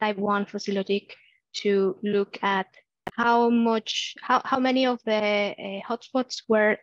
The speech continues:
uh, visited, uh, compared with how much time you spent in the application and in this, in these particular, um, spaces. Um, so this was also in, this also involved some sort of analytics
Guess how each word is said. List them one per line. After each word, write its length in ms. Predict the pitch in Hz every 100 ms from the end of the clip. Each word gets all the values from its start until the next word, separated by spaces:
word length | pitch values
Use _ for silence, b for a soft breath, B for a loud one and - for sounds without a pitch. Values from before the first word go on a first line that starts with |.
| _ 208
uh, 440 | 208 - 190 190
visited, 400 | 202 233 311 349 - - _ _ _ _
uh, 280 | 208 196 196 196
compared 600 | 208 208 233 233 226 214
with 180 | 220 208
how 240 | - 220 214
much 320 | 214 202 -
time 200 | 214 208
you 100 | 208
spent 340 | 208 - 208 202
in 120 | 202
the 40 | 196
application 500 | 196 208 196 214 196
and 160 | 190 196
in 160 | 196
this, 160 | 202 208 -
in 120 | 208
these 160 | 208 208
particular, 600 | 214 208 202 202 190 190 202
um, 320 | 190 180 196 _ -
spaces. 560 | - 208 202 190 - - B B B B B B B _ _
Um, 500 | 233 240 254 254 254 - _ - - _ -
so 200 | - 254
this 380 | 214 277 277 254
was 240 | 269 262
also 640 | 262 254 - 269 254 247 -
in, 320 | 233 233 226 - 208
this 200 | 240 247
also 180 | 240
involved 360 | 240 220 233 226
some 440 | - - 226 220 214
sort 260 | 226 214
of 80 | 208
analytics 720 | 214 214 202 214 254 269 -